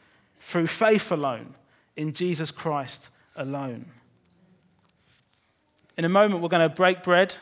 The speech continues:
to remember Jesus' death, and we're gonna drink red juice, which represent his body and blood. But before we do so, why don't we all respond by just bowing our heads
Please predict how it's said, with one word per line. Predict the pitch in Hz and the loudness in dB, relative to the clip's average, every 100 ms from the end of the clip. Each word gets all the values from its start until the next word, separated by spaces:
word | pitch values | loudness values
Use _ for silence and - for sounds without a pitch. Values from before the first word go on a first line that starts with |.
| - _ _ _ _ _ | -20 _ _ _ _ _
to | - 165 | -6 -4
remember | 160 175 185 185 180 185 - - _ _ _ | 0 2 2 4 2 2 -4 -20 _ _ _
Jesus' | - 165 156 151 | -6 -4 -4 -4
death, | 170 156 165 - - _ _ _ | 0 0 0 -10 -20 _ _ _
and | 160 | -10
we're | 156 | -4
gonna | 165 | -4
drink | 160 170 202 214 - - _ _ _ | -4 0 0 0 -10 -20 _ _ _
red | 160 175 175 | 0 0 2
juice, | 180 185 185 - - | 2 2 0 -8 -10
which | 160 | -4
represent | 185 170 165 170 156 | -4 -4 0 0 -2
his | 139 | -8
body | 170 175 170 170 | 0 2 2 -4
and | 156 | -6
blood. | 147 151 147 - - _ _ _ _ _ _ _ _ _ _ _ _ | -4 -2 -4 -6 -20 _ _ _ _ _ _ _ _ _ _ _ _
But | 175 | -8
before | 190 233 | 2 2
we | 226 | 4
do | 208 196 | 2 0
so, | 185 165 131 117 - _ _ _ _ _ | 0 -2 -2 -4 -12 _ _ _ _ _
why | 180 | 2
don't | 202 208 | 4 4
we | 190 | 4
all | 202 185 | 6 6
respond | 170 - 190 170 160 | 4 0 4 4 4
by | 156 151 | 2 2
just | 165 - | 0 4
bowing | 185 185 180 | 6 6 4
our | 170 | 2
heads | 165 175 180 - - | 4 0 0 -6 -10